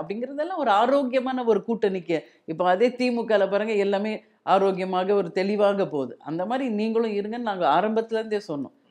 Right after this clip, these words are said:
But அது மாதிரி எதுவுமே நடக்கல. அது ம-, அது வந்து கீழே வரைக்கும் அது எ-, தே-, பிரதிபலிக்க ஆரம்பிச்சது.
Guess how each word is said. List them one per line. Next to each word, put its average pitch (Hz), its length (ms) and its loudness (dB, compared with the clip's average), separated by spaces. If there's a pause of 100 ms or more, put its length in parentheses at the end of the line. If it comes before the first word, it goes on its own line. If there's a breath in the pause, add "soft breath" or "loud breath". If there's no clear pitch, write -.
(100)
But - 80 -10
அது 196 280 0
மாதிரி 220 260 -2
எதுவுமே 190 300 -4
நடக்கல. 175 480 -6 (640)
அது 135 200 -6
ம-, 143 180 -4
அது 185 100 -2
வந்து 277 320 -2 (120)
கீழே 302 280 6
வரைக்கும் 254 320 6
அது 208 180 4
எ-, 165 360 4
தே-, 160 160 2
பிரதிபலிக்க 170 580 2 (100)
ஆரம்பிச்சது. 147 520 -4